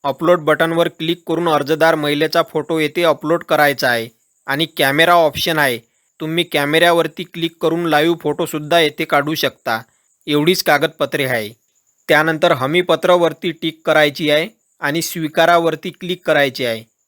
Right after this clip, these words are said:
आधार कार्ड अपलोड करायची गरज नाही, आधार कार्डची माहिती ऑटोमॅटिक येथे घेतलेली आहे आणि तसेच बँकेचे पासबुकसुद्धा येथे अपलोड करायची गरज नाही,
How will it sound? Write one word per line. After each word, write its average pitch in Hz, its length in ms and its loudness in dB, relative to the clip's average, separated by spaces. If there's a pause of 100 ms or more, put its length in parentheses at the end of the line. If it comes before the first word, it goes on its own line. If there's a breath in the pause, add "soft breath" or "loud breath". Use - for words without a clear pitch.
(220)
आधार 160 320 4
कार्ड 170 280 2
अपलोड 165 360 0
करायची 160 440 2
गरज 151 320 0
नाही, 135 300 -2 (220)
आधार 139 340 2
कार्डची 156 400 0
माहिती 151 480 -2
ऑटोमॅटिक 156 560 -2
येथे 165 200 -4
घेतलेली 151 540 -2
आहे 117 200 0 (460)
आणि 143 200 0 (120)
तसेच 160 340 0
बँकेचे 143 540 -2
पासबुकसुद्धा 151 800 -2
येथे 160 240 0
अपलोड 151 400 0
करायची 147 420 0
गरज 139 320 0
नाही, 117 260 -6